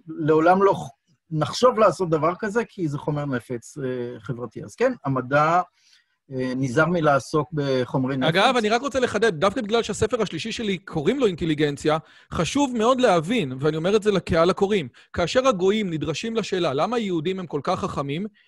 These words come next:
Speaker 2: כאשר הם כותבים בספרי המחקר שלהם ובמאמרים שלהם, למה יש, למה אצל היהודים יש משהו שונה, הם לא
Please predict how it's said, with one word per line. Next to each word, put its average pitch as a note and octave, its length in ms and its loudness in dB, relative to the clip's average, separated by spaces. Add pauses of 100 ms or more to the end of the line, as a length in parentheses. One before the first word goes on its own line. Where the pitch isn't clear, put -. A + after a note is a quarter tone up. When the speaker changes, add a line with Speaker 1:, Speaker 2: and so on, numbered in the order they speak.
(220)
Speaker 2:
כאשר F#3 380 2
הם C#4+ 80 0
כותבים F#3+ 380 -2
בספרי F3+ 400 -6
המחקר G#3+ 500 2
שלהם C3+ 540 -2
ובמאמרים A#3 880 2
שלהם, C#3+ 460 -2 (360)
למה A3+ 500 2
יש, A3 440 2
למה A#3+ 220 2
אצל G#3+ 220 0
היהודים F#3 480 0
יש F3 300 -2
משהו F#3 320 -2
שונה, D#3+ 340 -4 (480)
הם G3+ 180 2
לא A#3 340 2